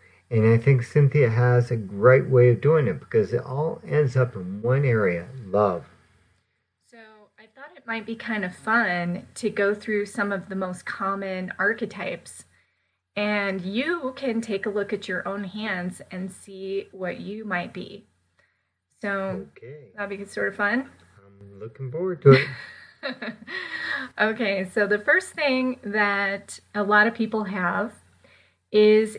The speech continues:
Speaker 2: a long Apollo finger, which is your ring finger. Okay?
Speaker 1: Okay.
Speaker 2: So if your ring finger is longer than your index finger by at least half a centimeter or more,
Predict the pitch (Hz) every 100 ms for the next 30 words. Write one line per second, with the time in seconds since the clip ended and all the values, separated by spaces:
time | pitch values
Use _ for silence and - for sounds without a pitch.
0 | - 202 196 185 185 196 214 226 240 240
1 | 196 - - 214 214 196 190 - 185 180
2 | 175 180 214 202 240 240 233 233 226 214
3 | 185 175 120 117 - _ _ _ - 110
4 | - - 208 123 139 _ _ _ 214 202
5 | 202 196 190 - 208 202 208 220 277 294
6 | 226 262 320 294 - 226 196 185 180 196
7 | 233 _ - 202 196 196 185 - - 180
8 | 175 196 233 254 247 247 214 208 202 208
9 | 233 - 214 233 180 - - 185 175 175
10 | - - _ _ _ _ _ 208 196 196
11 | 196 185 196 214 262 269 - - _ _
12 | - 202 196 226 226 202 202 202 202 202
13 | 190 180 180 180 196 277 -